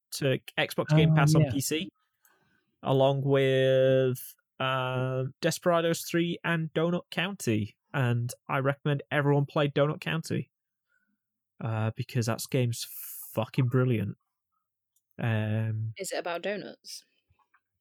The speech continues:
Speaker 1: kind of. You,
Speaker 3: Mm.
Speaker 1: you, you would like it. You would like it, Lauren.
Speaker 3: What is
Speaker 1: It is a short, it is a nice short three-hour game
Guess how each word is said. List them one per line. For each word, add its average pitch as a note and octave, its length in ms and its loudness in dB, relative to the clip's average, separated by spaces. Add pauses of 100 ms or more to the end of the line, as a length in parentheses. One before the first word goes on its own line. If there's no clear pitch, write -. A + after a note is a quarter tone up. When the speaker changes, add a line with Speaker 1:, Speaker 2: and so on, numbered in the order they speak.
(300)
Speaker 1:
kind F#3 320 0
of. G#2+ 300 0 (1800)
You, F#3 240 6
Speaker 3:
Mm. F#3 120 0
Speaker 1:
you, A3+ 200 8
you G3+ 200 6
would G#3+ 180 6
like F3 240 2
it. B2+ 140 0
You D#3+ 180 4
would D#3 100 6
like C#3+ 320 4
it, B2 160 0 (140)
Lauren. A#2 400 2 (320)
Speaker 3:
What G#3+ 180 -2
is E3 60 2
Speaker 1:
It D#3 60 2
is D3+ 220 4
a D#3 160 2
short, F3 460 4 (400)
it D#3+ 100 2
is D#3 140 6
a D#3+ 100 4
nice D#3+ 300 2
short - 460 2
three-hour D3 560 2
game B2+ 460 2